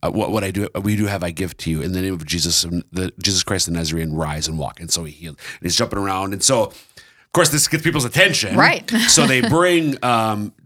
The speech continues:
Speaker 1: Peter and John before the leaders of the people and the elders. Like, "What? How'd you do this? What's going on?" And it's because of Jesus, whom you crucified.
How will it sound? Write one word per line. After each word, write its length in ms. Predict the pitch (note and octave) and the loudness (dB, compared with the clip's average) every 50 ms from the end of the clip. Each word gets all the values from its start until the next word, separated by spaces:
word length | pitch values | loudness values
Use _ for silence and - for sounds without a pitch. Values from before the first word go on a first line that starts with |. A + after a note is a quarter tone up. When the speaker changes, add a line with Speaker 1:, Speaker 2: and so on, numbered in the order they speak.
| - | -2
Speaker 1:
Peter 240 | - C#3 C#3 A#2+ B2 | 0 2 2 2 2
and 180 | A#2 A2+ A2+ A2 | 2 0 0 2
John 440 | G#2 A#2+ A2+ G#2+ G#2+ G#2 G#2+ G#2+ G2+ | 2 2 2 2 2 0 0 -2 -4
before 680 | F#2+ G#2 - - C3 B2+ A#2+ A2+ A2 A2+ A2+ A#2 B2 | -4 -4 -2 0 2 2 2 2 4 4 4 2 2
the 140 | A2+ A#2 A2+ | 0 0 -2
leaders 420 | A2 A2 G#2+ G#2 G2+ G#2 A2 A2+ | 0 -2 -2 0 0 0 0 0
of 80 | C3 B2+ | 2 2
the 60 | B2+ | 0
people 180 | B2+ A2+ - A#2+ | 0 2 2 2
and 100 | A#2+ A2+ | 2 2
the 60 | G2 | 0
elders. 560 | F#2+ F2+ F#2 F2+ F2 F#2+ G2 G#2+ A2+ - - - - - - - - - | -2 -2 -2 -4 -4 -2 0 2 2 2 2 0 -6 -16 -20 -20 -4 -2
Like, 180 | G2 G#2 F2+ F#2 | -2 -2 0 0
"What? 220 | G#2 C3+ D#3 D3+ | 0 2 2 0
How'd 220 | G#2 - D3 D#3+ D3+ | 0 0 2 2 2
you 100 | D#3+ D3+ | 2 2
do 100 | D3 D3+ | 0 0
this? 180 | C3+ B2 G2+ - | 0 -2 -2 -4
What's 160 | A2 G#2+ - | -4 -6 -2
going 200 | - A#2+ A#2 A2 | -2 0 0 0
on?" 260 | G#2+ G2 F2+ F2 D#2+ - | 0 -2 -2 -4 -8 -8
And 180 | - E2+ F2 F#2 | -8 -6 -6 -6
it's 120 | F#2 - | -6 -6
because 240 | - F2 - E2+ E2 | -8 -8 -6 -6 -8
of 100 | D#2+ D#2 | -8 -6
Jesus, 320 | - - D#2 - F2+ F2 - | -6 -6 -4 -2 -2 -2 0
whom 140 | - F#2+ F#2+ | -2 -2 -2
you 100 | G#2 A2+ | -2 -2
crucified. 680 | - F3 F#3 D3 D3 B2+ B2+ A#2+ G#2 G#2 A2 A#2 A#2 | 0 0 0 0 0 0 2 2 2 2 0 -2 -6